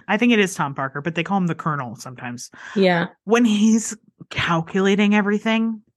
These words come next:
Speaker 1: to give them the bill, I felt, like, physically ill.
Speaker 2: Yeah, it was so sickening.
Speaker 1: What a horrible, horrible, disgusting man.
Speaker 2: If the ultimate goal was to show us the tragedy of it all,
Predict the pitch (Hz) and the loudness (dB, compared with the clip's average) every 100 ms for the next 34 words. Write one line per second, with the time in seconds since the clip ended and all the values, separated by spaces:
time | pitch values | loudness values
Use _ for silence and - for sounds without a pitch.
0 | _ - 180 170 160 165 170 156 135 147 | _ -2 0 2 0 2 2 2 0 0
1 | 151 175 180 _ _ _ - - 208 277 | 0 -2 -4 _ _ _ -20 2 2 4
2 | 453 466 415 - - - _ 202 185 220 | 2 2 2 -2 -10 -20 _ 2 4 2
3 | 220 - 226 220 202 202 - - 160 113 | 2 0 2 4 2 0 -6 -4 -4 -4
4 | - _ _ _ 214 185 175 - _ 202 | -14 _ _ _ 2 2 0 -6 _ 2
5 | 190 175 - - 190 190 - - 170 185 | 2 0 -2 2 4 2 0 -4 0 2
6 | 180 190 - _ 180 175 415 587 - - | 2 2 -2 _ -8 -4 0 0 -2 0
7 | 240 254 320 269 330 - - 233 233 240 | 2 4 4 2 0 -2 0 2 4 2
8 | 226 220 214 - - 214 214 - 320 285 | 0 -4 -6 -10 -8 -8 -8 -6 -2 0
9 | 302 508 370 165 151 139 _ 247 247 247 | 0 0 0 -2 -8 -16 _ 2 2 0
10 | - - _ 220 254 226 247 294 294 269 | -16 -20 _ 2 2 4 2 4 4 4
11 | 190 190 180 196 196 180 185 180 - - | 2 4 4 4 2 2 2 0 -8 -8
12 | - - - 175 180 185 - - 165 - | -6 -4 2 4 4 4 -2 -8 -6 0
13 | 156 156 190 196 202 196 208 220 214 214 | 0 0 -2 0 0 2 2 4 4 0